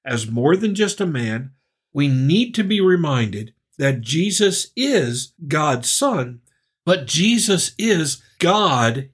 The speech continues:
in the flesh. Jesus, through prayer, through drawing near to the Father,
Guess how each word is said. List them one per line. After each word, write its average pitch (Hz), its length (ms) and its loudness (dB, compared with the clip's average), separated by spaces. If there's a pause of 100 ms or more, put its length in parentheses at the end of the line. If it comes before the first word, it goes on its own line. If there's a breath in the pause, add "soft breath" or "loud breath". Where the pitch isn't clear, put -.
in 143 180 0
the 147 100 -4
flesh. 143 640 -6 (680)
Jesus, 131 800 -2 (120)
through 120 200 -2
prayer, 135 540 2 (260)
through 120 140 0
drawing 120 420 4
near 143 160 2
to 175 140 -6
the 180 100 0
Father, 175 560 -2